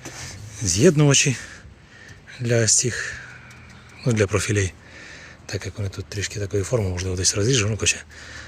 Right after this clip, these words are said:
буде видно, але це по тридцять вісім гривень за кілограм. Трошки дешевше взяв, хай буде, кудись його пристроїмо. По розходу палива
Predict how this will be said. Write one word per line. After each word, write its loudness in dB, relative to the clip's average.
буде 4
видно, 0
але 0
це 0
по -6
тридцять 0
вісім 0
гривень 2
за -4
кілограм. 2
Трошки -2
дешевше 0
взяв, 0
хай -4
буде, -4
кудись 0
його -6
пристроїмо. -2
По -2
розходу -2
палива -6